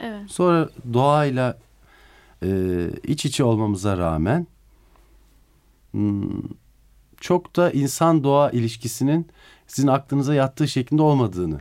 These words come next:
Speaker 2: idrak ediyorsunuz.
Speaker 1: Doğru.
Speaker 2: Ve bu permakültür kolektifi, Permalit gibi, bunları hep soracağız size.
Speaker 1: Hı hı.
Speaker 2: E, bu işlere başlıyorsunuz. Önce bir,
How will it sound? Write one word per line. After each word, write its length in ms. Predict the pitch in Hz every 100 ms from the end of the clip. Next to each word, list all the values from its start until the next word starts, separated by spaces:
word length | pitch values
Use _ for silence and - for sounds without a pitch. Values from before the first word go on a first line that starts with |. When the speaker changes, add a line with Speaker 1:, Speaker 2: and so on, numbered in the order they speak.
| -
Speaker 2:
idrak 420 | 85 90 90 82
ediyorsunuz. 680 | 76 76 73 - 190 - - 226
Speaker 1:
Doğru. 100 | 214 208 202 196 - - -
Speaker 2:
Ve 140 | 139
bu 200 | 139 151 - _ _ _ _ -
permakültür 600 | 135 135 123 135 131 123
kolektifi, 640 | 127 98 90 90 - 107
Permalit 680 | - 127 131 123 120 - -
gibi, 220 | 90 90
bunları 200 | 98 101
hep 100 | 104
soracağız 480 | - 92 85 85 76
size. 420 | - 78 107 156 285 - - - - -
Speaker 1:
Hı 80 | 95
hı. 20 |
Speaker 2:
E, 260 | 95 104
bu 120 | 139 143
işlere 520 | - 131 127 160 -
başlıyorsunuz. 600 | 127 127 - 123 104 117
Önce 280 | 165 208 190
bir, 180 | 190